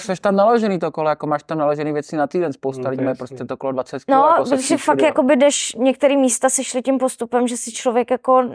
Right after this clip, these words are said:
Speaker 3: nadejde na ty šutry a pak to kolo jako přenese, hodí před sebe a zase obejde to kolo a zase se hodíš
Speaker 2: Mhm.
Speaker 3: před sebe. A bylo to fakt náročný, tenhle ten úsek. A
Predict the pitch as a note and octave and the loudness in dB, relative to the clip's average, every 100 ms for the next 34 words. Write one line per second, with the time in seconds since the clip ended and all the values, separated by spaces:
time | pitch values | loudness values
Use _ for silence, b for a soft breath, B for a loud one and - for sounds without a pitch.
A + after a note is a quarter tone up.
0 | A#3 A#3+ A3+ A#3+ A#3+ B3 A#3+ C4+ - A3 | -2 0 4 4 4 0 -2 -6 -10 -4
1 | - A#3 A#3 - A#3 - A#3 A3+ A#3 A3+ | -2 2 0 0 -4 -4 -2 2 4 4
2 | B3 - A#3+ A3 B3+ A#3 A3+ A#3+ B3 A#3 | 0 -8 -6 -4 -4 -2 -2 -4 -6 -4
3 | A#3 G#3+ G#3 B3+ - A3 A3 G#3+ A#3+ A3 | -2 2 2 0 -2 -4 -4 -2 -4 -2
4 | G#3 A3 G#3+ A3+ - A3 - A3 A#3 A#3+ | 0 0 -2 -6 -2 -2 -2 -4 -6 -6
5 | - A3+ A3 A#2+ B2 - A3 F#3+ A3+ B | -2 0 2 0 -2 -2 -4 -2 -4 B
6 | B B B B B B _ _ - A#3+ | B B B B B B _ _ 2 4
7 | B3 A#3+ - D4+ C#4+ C4 B3 B3+ C#4 A3 | 4 2 0 0 4 4 4 2 -2 -2
8 | A2 A2 - - - G#2+ - b b b | -2 -4 -8 -10 -10 -12 -12 b b b
9 | b _ - A#3+ | b _ 0 0